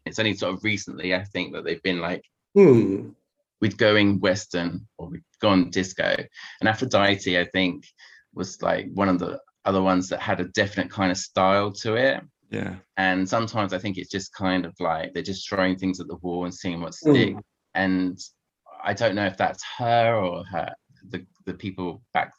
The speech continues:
Speaker 1: you know,
Speaker 2: Hmm.
Speaker 1: that are sort of, sort of creating, and, and it ends up that, like, you end up, we've got a lot of not particularly cohesive albums, and there's lots of different sounds there, and it's kinda like, "Oh, let's throw an R and B one in there. This might work in America."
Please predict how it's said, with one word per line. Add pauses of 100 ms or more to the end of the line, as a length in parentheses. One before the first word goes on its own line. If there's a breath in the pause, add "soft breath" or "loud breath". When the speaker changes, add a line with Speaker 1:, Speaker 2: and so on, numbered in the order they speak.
(120)
Speaker 1:
you
know,
Speaker 2:
Hmm.
Speaker 1:
that
are
sort
of, (480)
sort
of
creating,
and, (880 soft breath)
and
it
ends
up
that,
like,
you
end
up, (160)
we've
got
a
lot
of (680)
not
particularly
cohesive
albums,
and
there's
lots
of
different
sounds
there,
and
it's
kinda
like,
"Oh,
let's
throw
an
R
and
B
one
in
there.
This
might
work
in
America."